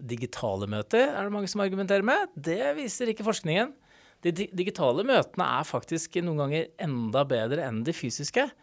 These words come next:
Og her må vi bare huske at det er de, eh, tilfeldige møtene som er de som er bra, som er best. Så vi må slutte med å redusere planlagte møter.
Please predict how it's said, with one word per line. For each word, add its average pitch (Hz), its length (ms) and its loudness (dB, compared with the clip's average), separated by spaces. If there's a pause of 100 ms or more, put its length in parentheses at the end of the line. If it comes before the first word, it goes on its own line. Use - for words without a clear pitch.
(840)
Og 185 560 12
her 175 140 6
må 185 100 4
vi 185 80 2
bare 175 160 10
huske 156 240 4
at 147 140 6
det 160 220 6
er 131 180 6
de, 170 80 6 (400)
eh, 156 380 0 (100)
tilfeldige 139 720 0
møtene 143 340 4
som - 220 0
er 123 240 4
de 139 100 4
som 180 140 8
er 190 80 4
bra, 247 160 10 (160)
som 185 160 6
er 202 80 8
best. - 320 6 (400)
Så - 80 -2
vi 165 80 4
må 180 80 2
slutte - 420 -2
med 151 220 8
å 156 80 6
redusere 127 480 4
planlagte 104 480 4
møter. 98 320 -2